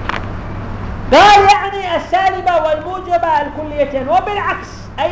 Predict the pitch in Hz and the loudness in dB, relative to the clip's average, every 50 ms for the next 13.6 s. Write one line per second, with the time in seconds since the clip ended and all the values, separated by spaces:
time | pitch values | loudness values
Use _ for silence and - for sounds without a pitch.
0 | 370 359 - 415 403 - - 359 370 370 392 - - - - - - - - - | -4 -6 -4 -4 -4 -4 -4 -4 -4 -2 -2 0 0 -2 -2 -4 -8 -10 -12 -12
1 | - - - 214 254 294 320 - - 294 294 285 262 226 - - - - - - | -12 -12 -12 -10 -4 -4 -4 -4 -4 -6 -6 -6 -6 -6 -8 -8 -12 -14 -14 -14
2 | - - - - - - - - - - - - - - - - - - - - | -14 -16 -14 -14 -14 -14 -14 -14 -14 -14 -14 -12 -12 -12 -12 -12 -14 -14 -14 -14
3 | - - - - 381 403 415 427 427 415 403 392 - - 415 415 415 415 392 - | -12 -10 -4 2 4 6 6 6 4 2 0 -2 -2 2 2 4 4 2 2 2
4 | 403 392 440 453 453 453 - - - - - - - - - - - - - - | 2 4 6 6 6 4 2 -2 -6 -8 -10 -10 -10 -10 -10 -10 -10 -6 0 4
5 | 381 403 415 392 392 381 370 370 370 370 349 359 349 349 359 349 349 359 349 349 | 6 6 6 6 6 6 6 6 4 0 0 0 2 4 6 6 6 6 8 6
6 | 359 359 359 359 349 349 - - - - - - - - - - - - - - | 6 8 8 6 6 4 2 -2 -6 -8 -8 -10 -10 -10 -8 -8 -8 -8 -8 -8
7 | - - 269 349 381 381 381 - - 381 381 370 359 349 311 285 285 320 330 320 | -4 2 4 6 6 6 4 4 4 4 6 6 4 2 2 2 0 0 0 0
8 | 330 240 - - 349 339 320 277 - 302 294 - - 294 294 285 277 269 277 269 | 0 -2 0 4 6 6 8 6 4 2 -2 -2 -2 0 2 2 4 2 2 0
9 | 262 262 269 294 320 339 359 427 466 466 466 453 453 466 466 466 - - - - | -2 -2 0 2 4 6 6 6 4 4 4 4 4 4 4 2 0 -2 -6 -8
10 | - - - - - - - - - - - - - - - - - - - - | -8 -8 -8 -8 -8 -8 -8 -8 -8 -8 -8 -8 -8 -8 -8 -8 -8 -8 -4 2
11 | - 330 392 427 427 427 427 427 440 440 381 339 349 392 403 415 403 381 302 - | 6 8 8 10 8 8 8 8 6 8 8 8 8 8 8 8 6 6 6 4
12 | - - - - - - - - - - - - - 381 427 427 427 427 415 415 | 0 -4 -6 -6 -6 -6 -6 -6 -6 -6 -4 2 6 6 6 6 6 4 4 6
13 | 403 403 349 403 415 403 370 392 403 381 403 415 | 4 4 6 4 6 8 8 8 8 6 4 0